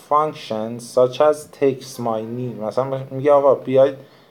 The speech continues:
مثلاً ببینید تو چه کلماتی بیشتر تکرار شده. چرا؟ به آدم‌ها کمک می‌کنه. مثلاً میاد اطلاعات کتابا رو میذاره، روی کتاب‌ها شروع می‌کنه تحلیل به شما سرویس ارائه دادن. مثلاً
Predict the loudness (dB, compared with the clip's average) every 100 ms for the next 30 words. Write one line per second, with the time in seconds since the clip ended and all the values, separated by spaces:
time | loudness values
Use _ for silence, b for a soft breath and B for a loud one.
0 | B _ -18 -6 -4 0 0 -2 -8 -10
1 | -18 -10 -2 0 2 0 -2 -6 -12 -2
2 | 2 2 0 -6 2 2 2 -2 -4 0
3 | 2 4 4 2 4 4 4 2 0 0
4 | 0 2 0 -2 -8 -8 -6 -6 -6 -8
5 | -8 -8 -4 -2 -2 -4 -6 -10 -10 -8
6 | -6 -4 -4 -4 -6 -10 -2 -2 -2 -6
7 | -6 -10 B B B B B _ -10 -8
8 | -8 -4 -4 -2 -6 -6 -10 -10 -12 -10
9 | -6 -6 -6 -6 -4 -6 -10 -10 -6 -6
10 | -4 -2 -4 -4 -4 -6 -2 -2 -2 -6
11 | -2 0 0 -2 -6 -8 -10 -14 -20 -20
12 | B B B B B _ -12 -6 -4 -2
13 | -2